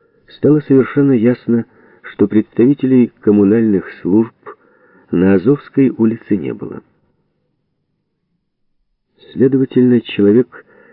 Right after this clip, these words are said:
ходивший по квартирам под видом работника Мосгаза, и есть возможный преступник. Жильцы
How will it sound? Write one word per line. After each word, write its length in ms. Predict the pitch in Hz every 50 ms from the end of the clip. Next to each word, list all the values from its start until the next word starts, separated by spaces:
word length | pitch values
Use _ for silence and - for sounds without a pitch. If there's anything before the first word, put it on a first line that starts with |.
| _ _
ходивший 600 | _ - - 98 85 107 123 120 - - 120 113
по 180 | - - 107 101
квартирам 680 | - - 95 98 - - - - 117 113 104 104 95 87
под 260 | _ - 101 85 78
видом 380 | 82 101 101 95 95 90 80 - _ _ -
работника 720 | - - 90 90 80 87 101 95 - - 87 - - - 80
Мосгаза, 720 | 78 76 71 60 57 - - 69 65 62 - - 113 139 _ _ _ _ _ _ _ _ _ _ _ _ _ _ _ _ _ _ _ _ _
и 100 | - -
есть 460 | 80 73 92 127 151 - _ _ -
возможный 600 | 127 131 123 95 - 87 98 117 110 110 113 113
преступник. 920 | - - - - - _ - - - - - - - _ - - - _ _ _ _ _ _ _ _ _ _ _ _ _ _ _ _ _ _ _ _ _ _ _ _ _ _ _ _ _ _ _ _ _ _ _ _ _ _ _ _ _ _ -
Жильцы 640 | - - - 104 117 120 - _ - - 190 202